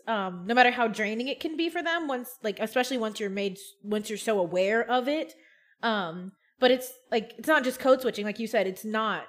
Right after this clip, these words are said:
it doesn't feel like that. It's just, I'm just surviving. I'm just in this space and I'm going to survive in this space. And then the second thing you said was about, like, is this a bigger pu-, is this a p-, a puzzle piece?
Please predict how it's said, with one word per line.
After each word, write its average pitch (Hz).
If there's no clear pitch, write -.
it 220
doesn't 214
feel 233
like 180
that. 170
It's 208
just, 247
I'm 226
just 240
surviving. 208
I'm 190
just 196
in 220
this 220
space 202
and 196
I'm 196
going 190
to 190
survive 185
in 180
this 175
space. -
And 233
then 247
the 247
second 285
thing 277
you 247
said 240
was 202
about, 196
like, 190
is 233
this 233
a 226
bigger 208
pu-, 208
is 226
this 233
a 220
p-, -
a 196
puzzle 233
piece? 359